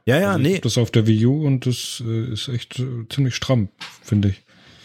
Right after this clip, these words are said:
Speaker 1: Ja, ne, das glaub ich auch. Also ich, die Lego-Games sind immer cool, nur wenn du halt irgendwie überlegst, da kommt eine neue Konsole raus und das ist irgendwie
Speaker 2: Ja.
Speaker 1: so, ähm, eigentlich nur ein Relaunch und ist so der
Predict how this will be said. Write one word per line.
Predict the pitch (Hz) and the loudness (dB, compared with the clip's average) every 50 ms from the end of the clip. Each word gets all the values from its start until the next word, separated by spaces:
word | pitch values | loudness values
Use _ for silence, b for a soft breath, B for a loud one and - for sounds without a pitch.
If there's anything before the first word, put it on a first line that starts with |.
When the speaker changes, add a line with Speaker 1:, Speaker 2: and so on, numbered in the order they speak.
| B B B B | B B B B
Speaker 1:
Ja, | - 135 165 202 | 0 2 2 4
ne, | 196 196 190 156 | 2 2 0 0
das | 113 113 - - | -2 -4 -2 0
glaub | 143 156 220 208 | 0 0 0 0
ich | 180 - 127 | -4 -4 -4
auch. | 117 107 | -2 -2
Also | 120 110 110 127 | -2 -2 0 -2
ich, | 123 120 | -2 -2
die | 117 117 | -2 0
Lego-Games | 113 127 139 143 135 117 123 123 131 139 - | 2 2 4 4 2 4 4 2 2 2 2
sind | 120 113 | 0 0
immer | - - 190 202 156 110 - - | 0 2 0 0 0 -2 -2 -2
cool, | 113 113 113 113 | 0 2 4 4
nur | 113 117 120 120 120 123 120 120 | 4 4 4 4 4 4 2 2
wenn | 123 123 131 | 2 2 2
du | 135 | 2
halt | 131 123 120 | 2 0 0
irgendwie | 135 139 139 - 143 | 0 -2 0 2 0
überlegst, | 120 123 123 117 123 139 151 - - | 0 2 2 2 2 0 0 0 -2
da | 131 | -2
kommt | 123 - 139 147 - | 0 0 0 0 0
eine | 139 131 | 0 0
neue | 127 131 131 127 | 2 2 0 0
Konsole | 123 - 123 110 113 143 185 180 156 113 | 0 0 0 2 4 4 4 4 4 2
raus | 117 127 156 190 196 - _ _ _ _ _ _ _ _ | 2 2 2 0 -2 -4 _ _ _ _ _ _ _ _
und | - 123 113 | 0 2 4
das | 127 131 127 131 | 4 2 0 -2
ist | 131 151 | -4 -2
irgendwie | - 107 - 104 104 | 0 2 4 4 6
Speaker 2:
Ja. | 107 | 6
Speaker 1:
so, | 107 110 127 127 127 123 - - | 6 6 6 6 4 4 2 2
ähm, | - - 117 117 117 117 113 110 107 - - | 0 0 2 2 4 4 2 2 0 -2 -2
eigentlich | 117 120 127 127 123 117 | 0 2 2 2 2 2
nur | 127 117 117 | 2 4 4
ein | |
Relaunch | 113 117 139 185 180 135 113 120 135 147 165 - - | 4 4 4 4 4 2 2 2 2 0 0 -2 -4
und | 127 139 | -6 -4
ist | 135 - - | -4 -2 0
so | 131 127 | 0 2
der | 120 120 117 117 113 113 110 113 | 4 4 4 4 2 2 0 -2